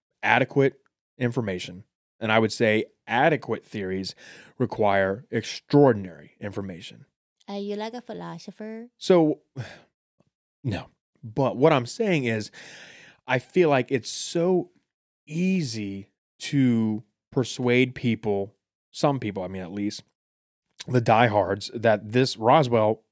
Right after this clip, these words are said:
Speaker 1: was an actual alien spaceship that fell. Even though they have no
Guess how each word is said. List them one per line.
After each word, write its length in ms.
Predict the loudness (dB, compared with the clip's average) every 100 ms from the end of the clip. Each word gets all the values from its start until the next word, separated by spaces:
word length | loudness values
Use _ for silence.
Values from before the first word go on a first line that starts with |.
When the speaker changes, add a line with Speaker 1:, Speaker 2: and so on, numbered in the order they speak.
| -6
Speaker 1:
was 160 | -4 -2
an 100 | -4
actual 600 | -4 -4 -2 0 0 -4 _ _ _ _
alien 340 | -2 0 -2 -6
spaceship 460 | -6 -4 -4 -10 -14
that 100 | -20
fell. 300 | -20 -20 _ _ _ _ _ _ _ _ _ _ _
Even 200 | 0 4
though 140 | 4 4
they 160 | 4
have 340 | 4 4 2 0 -12 -20 -20 -16
no 800 | -12 -10 -4 0 4 4 4